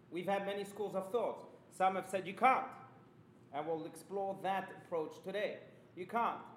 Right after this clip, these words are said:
Might as well assimilate or even convert, as some did. Some even very prominent Jews did. Some say, said, "No, you know what?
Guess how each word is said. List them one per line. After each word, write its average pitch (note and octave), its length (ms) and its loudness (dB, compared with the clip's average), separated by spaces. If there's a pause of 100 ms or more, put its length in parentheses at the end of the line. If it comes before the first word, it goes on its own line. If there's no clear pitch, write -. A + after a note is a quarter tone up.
(320)
Might F3 180 0
as - 60 -4
well F3+ 100 -4
assimilate F#3 600 -4
or D3 80 -2
even E3+ 260 -6
convert, F3 500 -2 (160)
as B2+ 160 -6
some D#3 240 -2
did. D3+ 200 2 (400)
Some D3+ 160 -4
even D3+ 260 -6 (400)
very D3+ 200 4
prominent D#3+ 520 -4
Jews A#2+ 280 -6
did. - 140 -8 (480)
Some G3 240 2
say, F#3+ 420 2 (180)
said, F3+ 280 0
"No, G3+ 140 4
you F3 140 -2
know F3 140 2
what? F#3+ 440 2